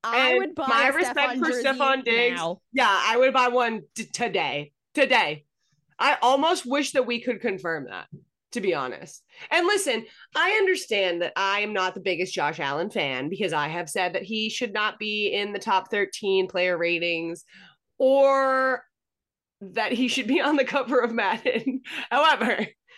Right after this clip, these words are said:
Speaker 2: I would kind of ride for Stefon Diggs not liking him cheating,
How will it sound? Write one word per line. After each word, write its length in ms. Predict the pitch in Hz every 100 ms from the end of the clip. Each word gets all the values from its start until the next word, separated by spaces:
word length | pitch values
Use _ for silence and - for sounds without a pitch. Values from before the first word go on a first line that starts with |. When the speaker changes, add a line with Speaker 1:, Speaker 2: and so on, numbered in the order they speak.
| - _ _ _ _ _ _ _ _ -
Speaker 2:
I 1080 | 214 285 349 415 453 466 466 453 453 427 392 _ _ _ _ _ -
would 280 | 240 311 -
kind 260 | 320 320
of 80 | 302
ride 280 | 285 294 269
for 100 | 262
Stefon 440 | - 233 233 233
Diggs 540 | 226 220 214 208 - - _ _ _ _ _ _ _
not 360 | 202 202 202 -
liking 320 | 196 196 196
him 120 | 175
cheating, 460 | 165 185 - -